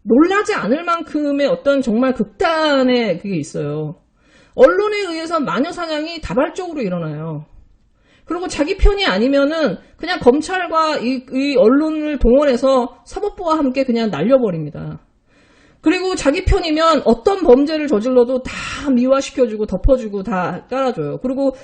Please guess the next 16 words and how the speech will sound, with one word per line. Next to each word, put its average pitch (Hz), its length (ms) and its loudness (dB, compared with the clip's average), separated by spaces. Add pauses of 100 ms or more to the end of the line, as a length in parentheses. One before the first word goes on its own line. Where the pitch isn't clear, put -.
(140)
그런 311 320 2
산업들은 302 720 -2
이미 262 220 0
자기들 254 380 0
안에서 202 240 -2
다 196 560 0 (480)
형성되어 302 480 0
있습니다. 180 440 -2
재벌과 233 440 4
언론과 208 420 0
이 180 80 -4
사법부의 233 760 -2
이 208 100 -6
카르텔, 285 380 -6
언론의 156 400 -2
카르텔. 151 500 -12